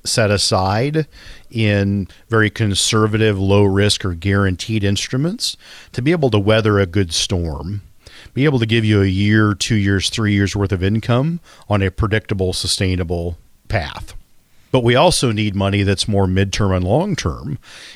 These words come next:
And so if you think about just three buckets, one large bucket is the core. That's the money you need for the short term and long term to supply your income needs. And you've got a, a bucket next to that's a little bit smaller.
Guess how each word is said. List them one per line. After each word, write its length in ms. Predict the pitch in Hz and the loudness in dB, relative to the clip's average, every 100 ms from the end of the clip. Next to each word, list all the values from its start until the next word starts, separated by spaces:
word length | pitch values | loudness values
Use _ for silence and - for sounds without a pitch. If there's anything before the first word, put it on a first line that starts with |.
| - | -4
And 100 | 104 | 0
so 120 | 110 | 0
if 120 | 101 | 0
you 80 | 110 | -2
think 300 | - 180 - | 2 0 0
about 640 | 113 110 107 104 104 - - - _ _ | 0 2 4 2 0 -8 -10 -20 _ _
just 360 | 120 113 - | -2 -2 -4
three 560 | - - - 123 127 117 | -8 -10 -4 2 2 2
buckets, 720 | 95 101 92 - - - - - - - _ | 2 0 0 -6 -6 -6 -6 -10 -20 -20 _
one 440 | - 101 110 127 | -10 0 4 4
large 600 | 117 107 101 117 131 107 | 4 4 4 4 4 0
bucket 520 | 98 104 - 185 - - - - | 0 2 0 -4 -6 -14 -18 -2
is 240 | 107 95 | 0 0
the 140 | - 104 | -2 -4
core. 800 | - - 135 113 92 80 - 92 - - | -4 0 2 4 2 -4 -8 -16 -18 -6
That's 240 | 104 110 - | -2 -2 0
the 140 | 127 | 0
money 260 | 120 120 117 | 2 2 4
you 160 | 107 | 2
need 260 | 107 110 107 | 2 2 0
for 120 | 107 | 0
the 100 | 95 | 0
short 320 | - 117 110 | 0 0 -2
term 240 | - 110 95 | 0 0 0
and 100 | 92 | 0
long 280 | 95 104 | 2 0
term 280 | 98 127 120 | 0 -2 -2
to 120 | 101 | -2
supply 400 | - 95 - 104 | -4 -4 0 2
your 180 | 98 92 | 2 2
income 360 | 95 90 101 85 | 0 -2 -4 -4
needs. 460 | 82 78 110 139 - - - - - | -6 -8 -8 -10 -12 -18 -20 -20 -14
And 140 | - | -2
you've 100 | 107 | 0
got 160 | 104 104 | 2 0
a, 120 | 101 - | -2 -4
a 60 | |
bucket 340 | 107 107 104 95 | 0 0 0 -2
next 220 | 98 - | -2 -2
to 60 | |
that's 300 | 123 156 147 | 0 0 2
a 40 | 110 | 0
little 220 | 101 101 | 0 0
bit 160 | 95 95 | 0 -2
smaller. 680 | - 120 104 85 73 71 | 0 2 2 0 -8 -14